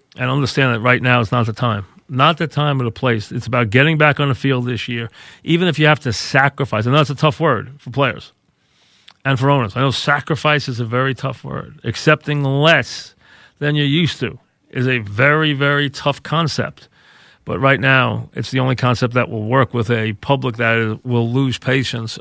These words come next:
very, very quickly. And on the other side of this, baseball, football,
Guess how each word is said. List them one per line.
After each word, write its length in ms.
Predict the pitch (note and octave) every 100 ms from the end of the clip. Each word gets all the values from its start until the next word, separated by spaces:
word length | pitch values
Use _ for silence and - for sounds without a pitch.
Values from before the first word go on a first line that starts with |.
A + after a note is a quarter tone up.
| -
very, 640 | A2+ A2+ C3 B2 A#2 A2+ _ _ _ _ _ - - _
very 380 | - A2+ A2+ G#2+
quickly. 440 | - A2+ - - - _ _ _ _ _ C3+
And 140 | D3
on 240 | D3 D3
the 400 | D3 C#3 C3+ B2+ - _ _ _ _ _ _ _ _ _ -
other 160 | E3 C#3+
side 320 | - D#3 F#3
of 80 | C#3
this, 380 | A#2+ A2 - _ _ _ _ _ _ _ _ _ _ -
baseball, 800 | C#3 D3+ - C#3+ C3+ C3 B2 A2+ _ _ _ _ _
football, 920 | - - D3 - C3 B2+ B2 A2+ A#2